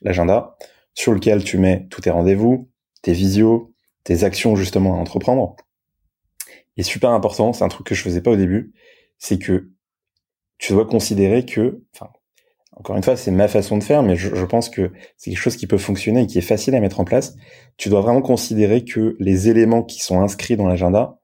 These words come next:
sont vraiment indéboulonnables. C'est-à-dire que si c'est marqué dans l'agenda, tu dois le faire. Et tu dois pas te dire, « Bon, ok,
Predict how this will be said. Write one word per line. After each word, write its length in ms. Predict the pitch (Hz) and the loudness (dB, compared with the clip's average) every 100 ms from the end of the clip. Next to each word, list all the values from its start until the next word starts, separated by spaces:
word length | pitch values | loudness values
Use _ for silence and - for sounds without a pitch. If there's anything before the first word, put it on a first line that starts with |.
| _ _ _ _ | _ _ _ _
sont 200 | - 98 | -2 0
vraiment 460 | 92 101 113 113 - | 2 2 0 -2 -2
indéboulonnables. 760 | 110 104 98 104 98 92 95 - _ _ _ | 0 2 2 2 4 2 0 -10 _ _ _
C'est-à-dire 220 | - - | -6 -2
que 60 | - | -2
si 180 | - 110 | -4 -4
c'est 160 | - | 0
marqué 260 | 113 107 120 | 0 2 0
dans 120 | 107 | 2
l'agenda, 520 | 95 90 87 107 - _ _ _ _ - | 2 2 0 0 -2 _ _ _ _ -14
tu 140 | - | 0
dois 120 | 214 | 2
le 40 | 196 | 2
faire. 280 | - 92 - _ _ _ _ - - | -2 -6 -10 _ _ _ _ -20 -12
Et 40 | |
tu 140 | - | -4
dois 160 | 104 101 | 0 2
pas 140 | 120 | 2
te 60 | 117 | 0
dire, « 240 | 107 117 104 | 0 0 2
Bon, 160 | 104 | 0
ok, 120 | 98 | 2